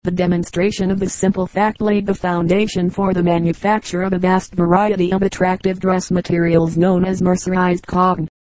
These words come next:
Possibly no industry has been more affected by chemical discovery than that of dyeing.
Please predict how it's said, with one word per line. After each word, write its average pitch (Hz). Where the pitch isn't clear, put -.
Possibly 196
no 190
industry 220
has 196
been 175
more 180
affected 190
by 190
chemical 185
discovery 180
than 190
that 185
of 170
dyeing. 175